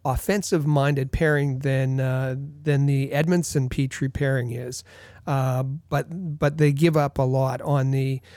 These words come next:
uh, on the defensive side, and, and, and we've seen that, uh, happen. It's, it's, it happens when players are playing a little above, um, you know, uh, trying to pull more than their weight, and, uh,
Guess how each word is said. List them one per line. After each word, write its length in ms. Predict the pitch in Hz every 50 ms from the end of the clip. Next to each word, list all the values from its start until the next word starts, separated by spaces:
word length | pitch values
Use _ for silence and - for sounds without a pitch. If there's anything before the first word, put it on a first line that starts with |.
| - - - - - 156
uh, 500 | 143 139 135 131 135 135 135 156 - - -
on 220 | - - 151 156 151
the 100 | 151 147
defensive 640 | 147 - 220 240 - - 175 156 139 - - 135 120
side, 380 | - - 143 131 127 131 131
and, 200 | 131 131 135 135 -
and, 400 | - 143 139 135 131 127 127 135 -
and 200 | - 131 131 131
we've 160 | 131 131 -
seen 320 | - - - 175 170 156
that, 440 | 143 135 131 120 - - - - -
uh, 340 | 147 135 131 127 123 123 127
happen. 460 | 123 - 160 165 151 147 - 123 131
It's, 240 | 135 160 156 - - - - - - - - -
it's, 340 | 196 185 185 - - - -
it 160 | 208 165 143
happens 480 | 127 160 190 214 - 220 220 208 - 170
when 160 | 175 175 156
players 480 | - - 165 156 151 170 175 165 -
are 120 | 165 147 139
playing 380 | - - - 143 143 151 156
a 60 | 151 135
little 240 | 139 151 180 190
above, 580 | 185 165 147 147 147 147 160 180 170 - - - - -
um, 540 | 143 143 139 139 139 139 139 143 139 139 -
you 120 | - 170 160
know, 280 | 151 143 165 190 - _ _ _ _ - - - - - -
uh, 120 | 127 139 139
trying 320 | - - - 165 175 185
to 60 | 170 147
pull 200 | - 165 175 170
more 220 | 165 160 156 156
than 160 | 151 151 151
their 120 | 151 139 131
weight, 320 | 127 131 143 170 226 - _ -
and, 400 | 156 143 143 143 139 139 139 143
uh, 460 | 139 143 143 143 147 147 147 147